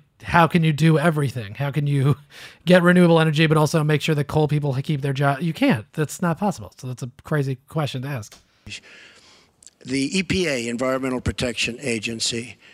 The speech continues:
Speaker 2: is killing these energy companies. And foreign companies are now coming in, buying our, buying so many of our different plants,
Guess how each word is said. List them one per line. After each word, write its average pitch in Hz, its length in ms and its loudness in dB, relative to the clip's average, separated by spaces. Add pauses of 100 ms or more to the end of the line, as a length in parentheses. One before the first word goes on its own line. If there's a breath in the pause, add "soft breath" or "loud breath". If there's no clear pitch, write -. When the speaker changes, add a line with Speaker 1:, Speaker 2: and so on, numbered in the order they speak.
(360 soft breath)
Speaker 2:
is 147 180 -2
killing 156 460 -4
these 127 180 -4
energy 123 320 -6
companies. - 640 -10 (580 soft breath)
And 135 480 -4 (380)
foreign 156 460 -4
companies 151 540 -6
are 139 80 -4
now 139 180 -4
coming 135 360 -4
in, 127 160 -4
buying 135 380 -2
our, 127 300 -4 (400 soft breath)
buying 143 260 -2
so 151 180 -4
many 147 200 -4
of 135 120 -4
our 135 100 -2
different 135 380 -6
plants, 123 640 -6